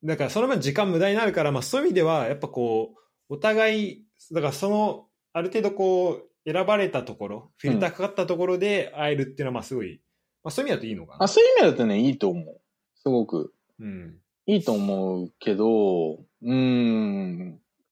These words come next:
Speaker 2: うーんって感じだよね。まあ、パパになりたかったら、
Speaker 1: うん。
Speaker 2: えー、ダインか、えー、ト-、トーカレを使うといいですよっ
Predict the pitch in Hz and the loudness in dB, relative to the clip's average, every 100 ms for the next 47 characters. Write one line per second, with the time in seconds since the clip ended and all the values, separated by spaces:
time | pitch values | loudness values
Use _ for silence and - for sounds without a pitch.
0 | _ 139 135 127 117 107 98 98 98 92 | _ 0 2 2 2 0 -4 -2 -2 -4
1 | 85 104 107 _ _ - 117 90 _ _ | -4 -8 -10 _ _ -2 0 -2 _ _
2 | _ _ _ _ - 427 440 269 165 147 | _ _ _ _ 0 4 4 6 4 4
3 | 143 - 143 - 147 165 160 95 78 _ | 2 2 0 2 2 4 6 4 -2 _
4 | _ - 104 95 110 113 117 120 - 165 | _ -2 0 2 2 2 0 -2 2 4
5 | 95 82 _ _ _ _ _ 98 98 - | 4 0 _ _ _ _ _ -2 0 0
6 | 117 - 117 - 113 110 143 214 170 - | 0 -4 -18 -4 -2 2 4 4 2 -8
7 | _ - 107 104 180 90 _ _ _ _ | _ -2 -2 2 2 2 _ _ _ _
8 | _ 104 - - 175 | _ -6 -4 -2 -2